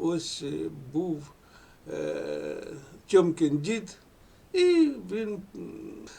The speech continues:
відіграв всю цю гру у воротах Київського Динамо. У знак дружби, е, кияни подарували дідові і форму,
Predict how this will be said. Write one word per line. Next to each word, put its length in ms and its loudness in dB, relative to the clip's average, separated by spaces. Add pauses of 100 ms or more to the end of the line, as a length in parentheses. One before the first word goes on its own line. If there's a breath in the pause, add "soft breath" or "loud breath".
(120 loud breath)
відіграв 1160 8 (300)
всю 340 0
цю 240 2
гру 320 0 (300 loud breath)
у 80 -8
воротах 680 -2 (680 soft breath)
Київського 540 4
Динамо. 720 -2 (920 loud breath)
У 100 0
знак 400 4
дружби, 800 6 (460 soft breath)
е, 440 -2
кияни 560 6
подарували 720 4
дідові 440 2
і 180 2
форму, 800 -2